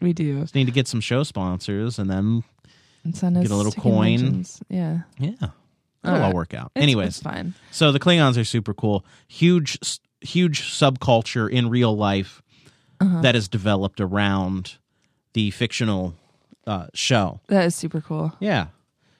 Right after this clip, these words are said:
Speaker 2: So before we go on to Buffy, we should probably talk about your final season seven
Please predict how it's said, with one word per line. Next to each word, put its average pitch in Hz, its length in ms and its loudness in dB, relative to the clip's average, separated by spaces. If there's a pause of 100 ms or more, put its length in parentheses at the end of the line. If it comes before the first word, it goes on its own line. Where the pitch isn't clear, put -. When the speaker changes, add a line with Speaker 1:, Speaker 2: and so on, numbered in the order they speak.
(160)
Speaker 2:
So 170 220 2
before 190 400 2
we 165 160 0
go 139 260 4
on 165 240 4
to 117 520 2
Buffy, 113 440 0
we 110 160 -4
should 113 220 -8
probably 117 520 0
talk 107 300 0
about 98 640 -2 (800)
your 127 200 2
final 123 480 4
season 117 460 0
seven 110 680 2